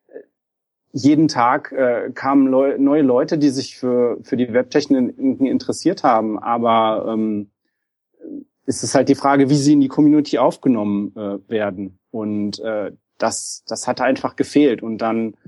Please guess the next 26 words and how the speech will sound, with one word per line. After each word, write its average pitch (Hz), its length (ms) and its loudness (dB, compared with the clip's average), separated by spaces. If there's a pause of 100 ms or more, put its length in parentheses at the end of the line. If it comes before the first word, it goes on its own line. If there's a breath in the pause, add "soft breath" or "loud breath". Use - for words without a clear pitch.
(280 soft breath)
äh, - 60 -18
haben 110 500 -2
sich 131 140 0
so 151 80 2
Initiativen 147 720 2
wie, 139 380 4
ähm, 127 720 0
die, 117 480 -2
äh, 120 320 -8
Rails 127 520 0
Bridge, - 380 -6
glaub 147 220 0
ich, - 160 -8
heißt 147 300 -4
es, - 220 -10
äh, 135 320 -4
gebildet. 135 500 0
Das 123 120 -4
war 131 120 0
so 127 100 0
der, 123 320 0 (240 soft breath)
eine 143 260 2
der 139 160 2
ersten, 147 760 2 (180)
ja, 120 480 0
ähm, 117 520 -8